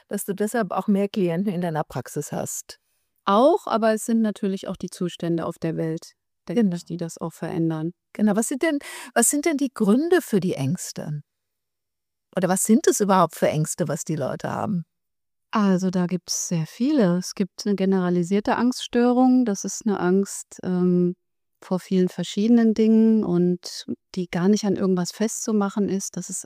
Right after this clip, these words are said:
Speaker 2: kann eine Angst sein, wenn man die Haustür verlässt oder eine Angst sein, wenn man mit Menschen zusammen ist. Das ist nicht so direkt an irgendwas festzumachen. Und dann gibt's Phobien.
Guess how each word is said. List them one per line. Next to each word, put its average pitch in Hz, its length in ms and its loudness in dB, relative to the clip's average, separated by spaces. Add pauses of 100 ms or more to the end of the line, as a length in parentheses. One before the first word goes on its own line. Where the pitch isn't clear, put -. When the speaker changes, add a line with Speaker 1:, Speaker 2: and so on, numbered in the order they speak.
(140)
Speaker 2:
kann - 180 -4
eine 180 160 -2
Angst 185 260 -2
sein, 180 220 0
wenn 175 100 0
man 175 140 0
die 180 140 -2
Haustür 208 360 -4
verlässt 202 540 -2
oder 175 320 0 (600)
eine - 120 0
Angst 175 480 2
sein, 170 600 2
wenn 170 100 0
man 170 160 0
mit 170 200 -2
Menschen 196 520 2
zusammen 190 520 0
ist. - 280 -4
Das 185 200 0
ist - 280 -10
nicht 196 240 2
so 175 340 2
direkt 180 400 -4
an 170 100 -2
irgendwas 180 320 0
festzumachen. 202 720 0
Und 180 100 2
dann 175 220 0
gibt's - 260 -6
Phobien. 180 420 2